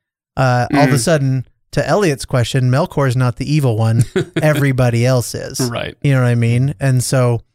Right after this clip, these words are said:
Speaker 1: I think a large chunk of it can be taken as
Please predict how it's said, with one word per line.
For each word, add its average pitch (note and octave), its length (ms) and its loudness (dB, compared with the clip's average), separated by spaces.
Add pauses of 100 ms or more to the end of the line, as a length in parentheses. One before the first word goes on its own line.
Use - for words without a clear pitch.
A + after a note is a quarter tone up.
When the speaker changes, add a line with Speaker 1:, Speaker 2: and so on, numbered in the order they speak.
(500)
Speaker 1:
I C#3 120 2
think - 480 -4 (400)
a D3 140 2
large C#3+ 720 2
chunk D3+ 300 -2
of A2+ 120 -2
it - 220 -6
can B2 160 -2
be A#2+ 100 0
taken B2 480 0
as A#2 520 0